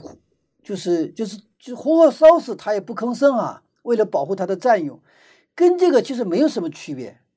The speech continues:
你看，董存瑞炸碉堡也是为了其他的人，黄继光堵枪口也是为了其他的人，邱少云活活被烧死也是为其他的人，耶稣基督在十字架上流血舍命也是为人，对不对啊？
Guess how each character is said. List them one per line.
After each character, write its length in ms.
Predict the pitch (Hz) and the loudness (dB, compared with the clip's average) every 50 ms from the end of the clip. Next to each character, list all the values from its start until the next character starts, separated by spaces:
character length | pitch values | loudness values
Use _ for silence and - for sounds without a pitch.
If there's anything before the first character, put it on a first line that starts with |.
| _ _ _ _ _ _ _ | _ _ _ _ _ _ _
你 100 | - 262 | -8 -2
看， 240 | 254 302 320 311 311 _ _ _ _ _ | 2 2 2 2 0 _ _ _ _ _
董 160 | - 196 214 220 | -8 -6 -6 0
存 180 | - 302 330 | 2 2 4
瑞 140 | 311 269 247 | 4 2 2
炸 180 | - 277 262 262 | 2 2 4 4
碉 220 | 240 262 269 254 | 6 6 6 6
堡 160 | 254 262 254 | 8 6 6
也 180 | 247 175 151 147 | 6 4 0 -6
是 120 | 147 180 | -8 -6
为 160 | - 208 214 | -4 -2 0
了 100 | 190 170 | 0 -2
其 160 | - - 185 147 | -2 -6 -8 -8
他 140 | 160 160 | -6 -6
的 80 | 151 143 | -6 -6
人， 240 | 127 120 110 - _ _ _ _ _ _ _ _ _ | -8 -12 -14 -16 _ _ _ _ _ _ _ _ _
黄 280 | - 196 214 262 294 | 0 2 4 4 4
继 140 | 302 269 311 | 4 4 4
光 240 | 285 294 294 285 262 | 4 4 4 2 0
堵 160 | - 190 160 | -2 -4 -6
枪 260 | 151 - 233 262 262 | -2 -2 -2 -2 0
口 200 | 202 208 190 180 | -2 -2 -4 -4
也 120 | 165 147 143 | -4 -6 -8
是 140 | - - 175 | -6 -6 -4
为 140 | 196 190 | -2 -2
了 60 | 165 156 | -4 -4
其 140 | - 165 | -6 -8
他 160 | 147 151 147 139 | -8 -8 -8 -8
的 100 | 120 110 | -8 -12
人， 160 | 98 92 _ _ _ _ _ _ _ _ _ | -16 -20 _ _ _ _ _ _ _ _ _
邱 220 | - - 311 330 311 | -6 -4 -2 0 2
少 240 | 294 311 285 254 | 4 6 6 6
云 180 | 220 214 233 233 | 4 2 -4 -8
活 220 | - - - 262 | -8 -4 -2 2
活 140 | 294 294 285 | 4 4 4
被 160 | 233 285 277 | 2 0 -4
烧 280 | - - - 269 277 294 | -4 0 2 4 4 4
死 380 | 247 - - - 160 131 - _ _ _ _ _ _ _ _ _ | 2 -2 -8 -16 -18 -18 -18 _ _ _ _ _ _ _ _ _
也 220 | 147 160 180 202 | -4 -2 -2 -2
是 220 | 202 - 311 330 | -2 -2 -2 0
为 200 | 285 254 220 175 | 2 2 2 2
其 160 | - - - 196 | 0 -4 -8 -6
他 160 | 175 175 190 | -4 -4 -2
的 100 | 180 170 | -2 -4
人， 280 | 143 135 120 131 - _ _ _ _ _ - | -6 -6 -8 -12 -16 _ _ _ _ _ 0
耶 220 | 233 269 330 339 | 4 4 4 4
稣 180 | - 302 311 247 | 4 2 0 2
基 160 | 226 294 294 | 2 2 0
督 100 | 294 262 | 2 4
在 160 | 269 277 254 | 4 4 4
十 160 | 240 - 226 | 4 0 -4
字 120 | 269 294 240 | -6 -4 0
架 200 | 247 294 269 254 | 2 2 2 2
上 380 | 190 240 247 247 240 - - - _ _ _ _ _ _ _ | 2 -2 -4 -4 -6 -10 -16 -20 _ _ _ _ _ _ _
流 160 | 196 240 254 | -6 -4 0
血 120 | 247 277 | 0 0
舍 200 | 262 - 202 180 | 0 0 -2 -4
命 120 | 185 240 247 | -4 -2 -2
也 160 | 220 185 165 | -2 -2 -2
是 140 | 147 196 208 | -4 -6 -4
为 220 | 208 208 190 160 | -2 0 0 -2
人， 260 | 135 123 120 120 123 | -2 -6 -10 -12 -12
对 140 | - - 220 | -10 -8 -6
不 80 | 220 233 | -2 0
对 120 | 214 202 | 0 0
啊？ 180 | 190 175 180 | 0 0 -4